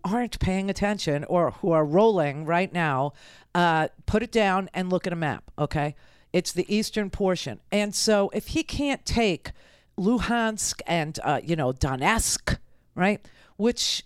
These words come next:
is full of Russian-backed separatists, translation, Russian loyalists, people that are pro-Putin, if he can't get that land in his hot little hands after,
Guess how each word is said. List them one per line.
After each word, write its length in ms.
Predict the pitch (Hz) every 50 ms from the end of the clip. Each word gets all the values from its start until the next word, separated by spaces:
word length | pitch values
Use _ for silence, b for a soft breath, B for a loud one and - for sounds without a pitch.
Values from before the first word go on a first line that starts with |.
| - -
is 160 | 208 226 -
full 280 | - - 359 370 370
of 120 | 370 254 196 185
Russian-backed 1120 | 175 185 208 240 233 - - 254 247 247 240 202 147 - - 170 160 165 170 - - -
separatists, 720 | - - - 190 165 - 160 147 - - 165 151 135 -
translation, 960 | - - 208 202 190 185 - 196 196 196 196 180 - - 175 160 156 147 156 -
Russian 500 | 160 151 185 208 208 - - 220 196 190
loyalists, 540 | 180 175 175 170 165 156 156 156 151 147 -
people 360 | - - 196 180 - 185 185
that 260 | 160 170 156 156 - -
are 220 | 147 151 143 143
pro-Putin, 960 | - - - 233 247 254 254 254 - - 247 240 226 - - 143 139 139 143 - B B B B B B B B
if 160 | 196 196 -
he 100 | 277 -
can't 460 | - - 294 294 277 - - 190 156
get 460 | - 220 226 226 214 180 160 - - - _ _ -
that 380 | 170 156 208 208 214 220 - -
land 560 | 170 185 196 196 190 175 160 151 143 147 147 - - -
in 140 | 180 185 165
his 280 | 151 190 214 220 202 - -
hot 220 | 208 208 - -
little 220 | 202 196 185 185 175
hands 480 | 175 185 180 170 156 139 139 135 - -
after, 480 | - 190 185 - - - 185 175 170